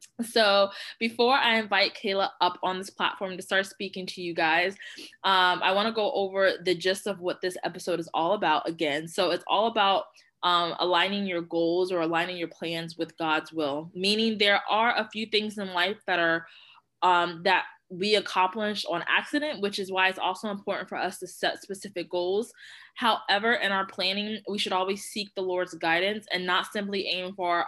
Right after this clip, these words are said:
our own earthly ambi-, ambition. So the real question is, um, are we seeking to please God ourselves with our goals?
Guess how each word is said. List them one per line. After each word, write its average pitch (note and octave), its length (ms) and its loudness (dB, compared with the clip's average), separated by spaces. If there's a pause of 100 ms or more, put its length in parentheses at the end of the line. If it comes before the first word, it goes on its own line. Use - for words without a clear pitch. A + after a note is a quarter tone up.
our E3 220 2
own F3 240 -4 (200)
earthly E3+ 340 -2
ambi-, D3 400 -6 (200)
ambition. E3 560 -4
So E3+ 440 0
the F#3 120 0
real F#3+ 200 2
question A3 420 -4
is, F3 400 0 (500)
um, F3 300 2
are F#3+ 80 2
we G3 80 4
seeking A#3 360 -2
to A3 80 -4
please G#3 260 -6
God F3+ 200 2
ourselves G#3 720 0
with G#3 200 -6
our A3+ 160 0
goals? B3 420 -2